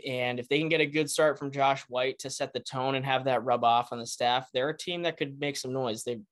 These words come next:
they, they could run into a buzzsaw in Oregon State, but U C L A, don't be shocked if they give them a game or even win it on Wednesday. But to win it all, uh, I, I think I gotta go Stanford. Uh, it's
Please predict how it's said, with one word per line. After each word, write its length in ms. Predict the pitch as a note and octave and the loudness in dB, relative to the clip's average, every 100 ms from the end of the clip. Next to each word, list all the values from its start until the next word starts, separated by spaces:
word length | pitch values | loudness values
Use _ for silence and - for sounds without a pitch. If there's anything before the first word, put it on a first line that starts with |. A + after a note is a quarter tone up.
| _ - | _ -2
they, 300 | B2+ A#2 - - - | 0 0 -4 -12 -6
they 120 | B2+ | -2
could 240 | - C#3 | 2 4
run 140 | C#3 C#3 | 6 6
into 180 | C3+ | 4
a 80 | B2 | 4
buzzsaw 480 | C3 B2+ B2 C#3 C3+ | 4 2 4 4 4
in 60 | A2+ | 2
Oregon 300 | B2+ B2 A#2+ | -2 -2 -4
State, 360 | - B2+ D3 | 0 0 2
but 220 | C3 A2+ - _ _ _ _ _ _ _ _ | 0 0 -4 _ _ _ _ _ _ _ _
U 120 | C#3+ | -8
C 140 | D3+ E3 | 0 2
L 100 | D3+ | 4
A, 80 | C#3 | 4
don't 160 | D3 | 2
be 80 | D#3+ | -4
shocked 380 | - D3 C#3 C#3 | -2 0 0 -2
if 80 | C#3 | -10
they 100 | C3 | -6
give 160 | C3 | -6
them 140 | C3 B2 | -6 -6
a 40 | |
game 340 | B2 B2 C#3 | -4 -2 0
or 80 | C3+ | 0
even 200 | B2 A#2+ | -2 -4
win 140 | A#2 A#2+ | -4 -4
it 80 | |
on 160 | A#2+ A2+ | -4 -4
Wednesday. 520 | A#2 A#2 - C3+ C3+ - _ _ _ _ _ _ _ - | -6 -2 2 4 2 -4 _ _ _ _ _ _ _ 0
But 120 | E3 | 2
to 80 | E3 | 4
win 160 | G3 G#3 | 4 8
it 60 | |
all, 400 | F3+ F3+ F3+ E3 | 8 8 6 4
uh, 580 | - D3 D3 D3 D3 C#3+ - - - - - - - - - - - - _ _ _ - B2+ | 2 2 4 4 4 2 -4 -18 -18 -18 -20 -20 -20 -20 -20 -20 -20 -20 _ _ _ -14 -6
I, 160 | C3+ - | -6 -6
I 80 | C3+ | -6
think 280 | - D#3+ | -2 2
I 100 | D#3+ | 4
gotta 220 | C#3+ C#3 C3 | 6 6 4
go 180 | B2 | 2
Stanford. 720 | A#2+ - C3 B2+ B2+ B2+ A#2+ - | 0 -2 -2 -2 -2 -2 -2 -4
Uh, 400 | C3 B2+ B2 B2+ A#2 | -2 2 4 4 2
it's 340 | A#2+ - - | -2 -4 -12